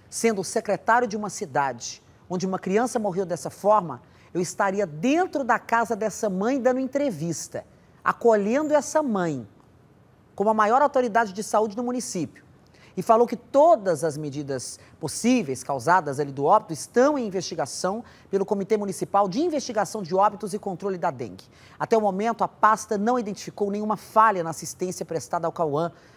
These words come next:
E precisa, telespectador, observar uma pasta, sendo que a mãe, a gente tem o protocolo ali médico do passo a passo que foi feito com a criança. Olha só o obituário do menino.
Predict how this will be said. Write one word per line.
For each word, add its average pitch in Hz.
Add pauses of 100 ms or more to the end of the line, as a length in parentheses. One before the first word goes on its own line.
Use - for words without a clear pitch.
(260)
E 214
precisa, 254
telespectador, 135 (680)
observar 185
uma 214
pasta, 233 (280)
sendo 240
que 226
a 208
mãe, 208 (320)
a 170
gente 220
tem 247
o 233
protocolo 226
ali 185
médico 196
do 165
passo 262
a 220
passo 247
que -
foi 208
feito 226
com 214
a 190
criança. 196 (240)
Olha 269
só 269
o 240
obituário 240
do 196
menino. 190